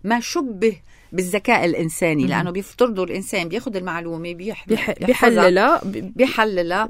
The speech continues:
Speaker 2: وبي-
Speaker 1: بياخد قرار على أساسها.
Speaker 2: نعم.
Speaker 1: إذا من هيك سموه، آه،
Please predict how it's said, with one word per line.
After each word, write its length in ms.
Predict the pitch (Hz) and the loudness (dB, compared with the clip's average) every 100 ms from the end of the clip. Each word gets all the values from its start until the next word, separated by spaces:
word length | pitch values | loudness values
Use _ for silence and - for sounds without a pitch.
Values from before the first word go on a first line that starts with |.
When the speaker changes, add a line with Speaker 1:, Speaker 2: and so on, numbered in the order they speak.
| - | -2
Speaker 2:
وبي- 300 | 247 202 - - - | -2 -2 -6 -10 -2
Speaker 1:
بياخد 340 | 277 - 247 | 2 2 2
قرار 280 | 147 180 165 | -2 -2 -2
على 140 | 135 | -2
أساسها. 320 | - 147 143 214 | -4 -6 -2 -2
Speaker 2:
نعم. 240 | 165 156 - - | -2 -4 -10 -2
Speaker 1:
إذا 180 | 262 254 | 2 2
من 200 | 240 240 | 2 2
هيك 280 | 262 277 262 | 4 4 2
سموه، 720 | - 196 185 180 185 185 - | -2 -2 -2 -2 -4 -4 -6
آه، 280 | 143 160 | -6 -8